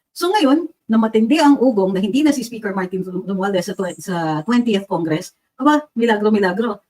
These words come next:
Yung mga perceived na chuwarwap niya, o yung mga perceived na kanyang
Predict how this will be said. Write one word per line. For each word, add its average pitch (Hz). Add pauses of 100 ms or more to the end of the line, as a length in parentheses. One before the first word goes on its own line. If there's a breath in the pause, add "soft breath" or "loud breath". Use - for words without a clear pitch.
(160)
Yung 220
mga 196 (200 soft breath)
perceived 262
na 190
chuwarwap 185
niya, 160 (320)
o 190
yung 220
mga 226
perceived 226
na 196
kanyang 180